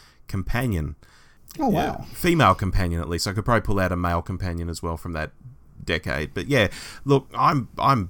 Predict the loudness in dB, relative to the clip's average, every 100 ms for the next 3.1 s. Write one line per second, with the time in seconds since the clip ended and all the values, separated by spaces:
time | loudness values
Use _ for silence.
0 | 0 4 4 4 2 0 0 -2 6 8
1 | 8 6 4 6 4 4 4 6 6 6
2 | 4 4 4 4 2 4 4 6 4 0